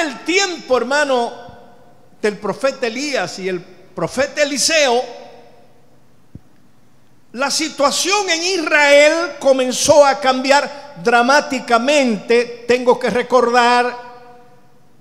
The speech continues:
que a las tribus que le ministraba Eliseo eran las diez tribus que se habían dividido de Jerusalén.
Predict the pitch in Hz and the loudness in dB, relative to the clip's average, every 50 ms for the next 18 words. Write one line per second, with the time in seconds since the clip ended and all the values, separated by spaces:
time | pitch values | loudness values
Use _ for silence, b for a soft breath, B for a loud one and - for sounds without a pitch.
0 | - - - - - 220 214 214 208 196 - - - - 262 294 320 285 254 214 | -20 -20 -20 -6 -2 -2 0 2 2 0 0 -2 -4 -2 0 0 0 0 -2 -4
1 | - - - 233 220 220 214 214 202 196 190 180 - - - - 233 285 330 370 | -4 -4 -2 -2 0 -2 -2 -2 -4 -4 -4 -4 -6 -8 -8 -4 -2 2 4 4
2 | 370 311 233 180 - - - - - - - - - - - - - - - - | 4 4 4 2 2 -2 -8 -16 -18 -18 -20 -20 -20 -20 -20 -20 -20 -20 -20 -20
3 | - - - - - - - - _ 247 254 262 262 233 196 - 233 220 208 196 | -20 -20 -20 -20 -20 -20 -20 -8 _ -4 -2 -2 -2 -4 -4 -2 -2 0 0 0
4 | 208 220 233 240 226 214 190 - - 202 220 226 226 - - - - 269 294 285 | -2 -2 -2 0 0 -2 -2 -4 -6 -6 -4 -4 -4 -4 -8 -12 -10 -8 -6 -4
5 | 247 190 170 170 180 - - - - - - - - - - - - - - 185 | -2 -2 -2 -2 -4 -6 -10 -16 -20 -20 -20 -20 -20 -20 -20 -20 -12 -8 -6 -6
6 | - - 185 180 196 214 220 214 190 190 180 185 185 202 202 190 185 175 170 156 | -4 -2 -2 -2 -2 -2 -4 -4 -4 -4 -4 -2 -2 -2 -2 -2 -2 -2 -2 -4
7 | 147 - 156 151 139 127 - - 123 127 110 82 76 | -6 -8 -10 -10 -10 -12 -12 -12 -12 -12 -12 -16 -18